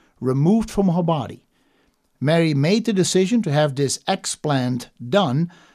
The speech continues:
after learning the truth about implants and the impact that they have had on her health and life. She believes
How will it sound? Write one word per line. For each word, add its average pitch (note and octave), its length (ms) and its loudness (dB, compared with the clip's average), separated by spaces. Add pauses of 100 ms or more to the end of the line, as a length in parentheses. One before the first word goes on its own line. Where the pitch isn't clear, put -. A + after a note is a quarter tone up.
(260)
after D#3 280 -4
learning B3 320 2
the A#3+ 100 0
truth A#3 500 -2
about C3+ 360 -2
implants C3+ 640 -4
and C#3+ 200 -2
the - 140 -6
impact A#3 480 -2
that E3+ 160 -4
they E3+ 140 0
have F#3 400 -2
had F3+ 280 -2
on D#3+ 160 -2
her C#3+ 160 -2
health F#3 320 -4 (100)
and E3+ 220 0
life. F3 500 -2 (520)
She - 220 -6
believes G#3+ 760 0